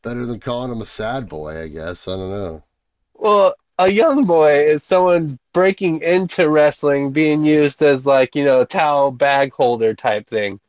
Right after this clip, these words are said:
Speaker 1: Right.
Speaker 2: Wheeler Yuta was just pure champion. He's not a young boy. Jesus. That's, oh, man. I hope something comes out of that. I hope Yuta's like, "This motherfucker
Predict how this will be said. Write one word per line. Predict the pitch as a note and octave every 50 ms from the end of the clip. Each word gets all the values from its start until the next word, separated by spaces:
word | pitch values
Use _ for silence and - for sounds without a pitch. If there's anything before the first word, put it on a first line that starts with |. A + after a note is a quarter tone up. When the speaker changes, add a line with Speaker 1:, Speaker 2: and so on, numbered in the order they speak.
| _ -
Speaker 1:
Right. | D#3 E3 C3+ G2 F2 - _ -
Speaker 2:
Wheeler | A#3 B3+ C4+ C4 C4
Yuta | A#3 A3+ B3 C4 B3+ A#3 G3+ F#3+
was | F#3+ F3+ E3+
just | F#3+ G3+ F#3 - _ _
pure | - - - A3+ A3 G#3+
champion. | G3 - - A#3 A3 G#3+ G3+ F#3+ F#3+ G3+
He's | A3 A3 A#3+
not | C4+ B3 A3
a | F3+
young | C#3+ A#2+ A#2+ B2+ C#3 D3 D3+ D3
boy. | D3+ D#3 D#3+ F3 G3 A3+ B3+ _ _ _ _ _ _ _ _ _ _ _ _ _ _ _ _ _ _ _ _ _ _ _ _ _ _ _ _ _ _ _ _ _
Jesus. | - A3+ A3+ G3+ E3 C#3 C3+ A#2+ A2+ G#2+ - - _ _ _ _ -
That's, | - A3 C#4 - - - - D3+ - _ _ _ -
oh, | - F3 E3 C#3 B2+ B2
man. | C3 C3 B2 A#2+ C3
I | C#3+ E3+ F#3+
hope | G3 G#3 F3 D3+
something | - - F#3 D#3 C#3 B2
comes | - - F3 D#3+ D3+ C#3+ C#3
out | C#3+ C3+ C3+ B2+ A#2
of | A#2
that. | A2+ A2+ B2 C3+ D3
I | D3+
hope | F#3 F#3+ F3 D#3+
Yuta's | D3+ D#3 D#3 D3+ D3+ D3 C#3 C#3
like, | C#3+ - - - _ _ _ _ _ _ _ _ -
"This | C#4 - -
motherfucker | - B2+ A2+ - _ - D#3+ -